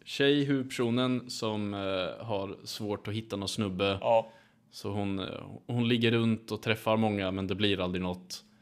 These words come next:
Speaker 1: Och så går hon till en livscoach som säger att, "Ja, men du siktar för högt. Du borde bara ta första bästa och satsa på det, så slipper du tänka på det."
Speaker 2: Ja.
Speaker 1: Och hon bara, "Okej."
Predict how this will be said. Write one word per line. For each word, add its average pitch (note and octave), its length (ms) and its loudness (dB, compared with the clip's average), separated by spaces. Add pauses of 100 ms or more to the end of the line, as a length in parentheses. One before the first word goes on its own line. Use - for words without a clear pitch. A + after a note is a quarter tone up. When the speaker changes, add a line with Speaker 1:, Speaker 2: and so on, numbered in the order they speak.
(580)
Speaker 1:
Och G2 240 -2
så G#2+ 100 -8
går G#2 200 2
hon G2+ 80 0
till G#2 160 0
en G#2 80 0
livscoach A2 800 0
som G2+ 100 -4
säger F#2 220 -2
att, F#2 180 -4
"Ja, B2 180 6
men C3 140 4
du B2 80 2
siktar - 320 -2
för A2 140 0
högt. B2 560 2
Du A#2 80 -6
borde A#2 240 4
bara F#2+ 400 4 (680)
ta C3 220 4
första A#2+ 340 -2
bästa F#2+ 580 -2
och G2 200 -4
satsa - 340 -4
på G2 100 -4
det, F2 240 -2 (180)
så - 160 -16
slipper - 280 -8
du F#2 40 -6
tänka F#2+ 300 -6
på F#2 180 -8
det." G2+ 120 -10 (460)
Speaker 2:
Ja. D3+ 60 -16 (600)
Speaker 1:
Och G#2 100 -10
hon A2 180 2
bara, G2 240 6
"Okej." B2 500 2